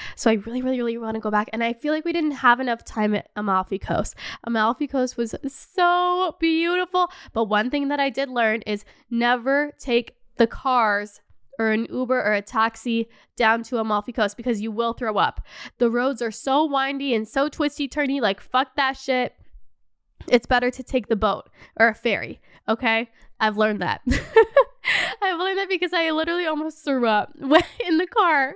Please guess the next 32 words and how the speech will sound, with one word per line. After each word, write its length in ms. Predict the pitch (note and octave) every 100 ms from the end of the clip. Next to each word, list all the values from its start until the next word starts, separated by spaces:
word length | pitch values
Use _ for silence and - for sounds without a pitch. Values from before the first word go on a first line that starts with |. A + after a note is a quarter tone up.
| A4
on 140 | D4+
the 80 | C#4+
way 100 | C#4
to 160 | C4 C#4
Amalfi 380 | B3 A#3 A3+ B3
Coast. 360 | A3 A3 B3+ - - -
It 40 |
was 140 | B3+ B3+
awful. 600 | - G#3+ G#3 G3 F#3+ A3+ - - - - - -
Oh, 260 | F#4 F4 F4
someone 220 | - D4
said, 200 | D#4 C#4+
"Do 100 | A3
you 80 | B3+
speak 240 | C#4 D#4 -
French? 380 | B3 A#3+ B3+
Because 260 | - B3+ B3
it's 180 | - -
my 140 | C4
first 240 | C4+ C#4 -
language." 380 | A#3 A#3+ A3
Bienvenue 400 | - C4 C4 C4
à 120 | C4 G#3
Paris, 520 | - G#3 A#3+ C4+ C4+
Adeline. 640 | A#3+ A3+ A#3+ A#3 A#3 A#3+ B3+ E4
Oui, 960 | D4+ D#4+ F4+ B4 C5 C5+ C5 C5 C5 F#4
je 80 | E4+
parle 200 | D4+ D#4+
un 80 | D#4+
peu 160 | D4 C4
de 100 | D4
français. 840 | - E4+ E4+ D4 C4 A#3 A#3+ C4+